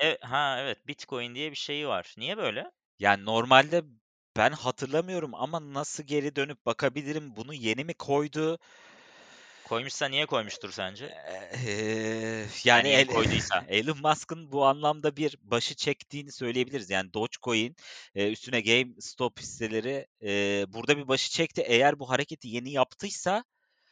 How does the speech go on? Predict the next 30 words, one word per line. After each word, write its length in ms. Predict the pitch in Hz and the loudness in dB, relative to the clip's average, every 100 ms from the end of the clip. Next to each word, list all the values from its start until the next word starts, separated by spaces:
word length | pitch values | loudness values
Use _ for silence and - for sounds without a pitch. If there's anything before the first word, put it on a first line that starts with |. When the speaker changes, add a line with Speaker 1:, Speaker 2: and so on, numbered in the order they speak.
| _ _ _ | _ _ _
Speaker 1:
Hı 60 | - | -16
hı. 180 | 92 104 | -14 -8
Speaker 2:
bu 180 | 123 135 | -4 4
böyle 260 | 139 160 | 6 6
mi 80 | 190 | 4
açıklanmalı 800 | 190 - - 165 165 165 202 233 - - - | 2 0 4 6 6 0 0 -2 -6 -18 -20
bilmiyorum 760 | - 110 147 185 185 175 233 208 - | -14 -8 -6 -4 -2 -2 -4 -8 -4
ama 240 | 135 170 | -4 -4
bir 100 | 160 | -2
bakacağım. 480 | 160 - 143 147 127 | -4 0 0 0 0
Bunu 160 | 120 | -8
yeni 240 | 123 113 143 | -6 -4 -6
mi 80 | 147 | -8
koydu, 420 | 135 117 107 131 | -6 -6 -6 -10
nasıl 300 | 120 120 - | -8 -8 0
yaptı? 300 | 131 - 156 | 0 0 -4
Ona 200 | 135 120 | -6 -6
bir 180 | 131 120 _ | -10 -10 _
geriye 300 | 104 110 127 | -4 -2 -2
dönüp 200 | 127 127 | -6 -4
bakmam 360 | 117 - 120 120 | -4 -4 -8 -6
lazım. 240 | 107 120 | -8 -8
Ona 160 | 117 117 | -12 -10
nasıl 160 | 123 | -10
bakacağım 280 | 123 120 113 | -10 -8 -8
<laughs> 20 | |
onu 100 | 120 | -8
da 120 | 117 | -12
bilmiyorum 340 | 127 113 95 90 | -14 -12 -10 -10
açıkçası. 500 | 90 - 92 - | -16 -18 -20 -20